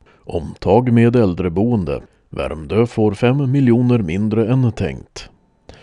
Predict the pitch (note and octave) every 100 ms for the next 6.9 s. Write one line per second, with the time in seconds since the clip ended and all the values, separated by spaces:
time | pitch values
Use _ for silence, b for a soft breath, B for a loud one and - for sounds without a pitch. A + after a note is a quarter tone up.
0 | B B - D#2+ E2+ B2+ F#2+ _ - -
1 | b b b b b - C#2+ D2+ G2 A2
2 | A2+ - A2+ F#2 E2+ F2+ B2+ B2+ B2 A2+
3 | G2+ D#2+ C#2 - - G#1+ - - - _
4 | _ B B B B A#2 C#3 B2+ C3 C#3+
5 | - G2 E2+ F2 A#2+ D3 C3+ C3+ A2 G#2+
6 | A2 A2 - D2+ D2+ E2+ D#2+ B1+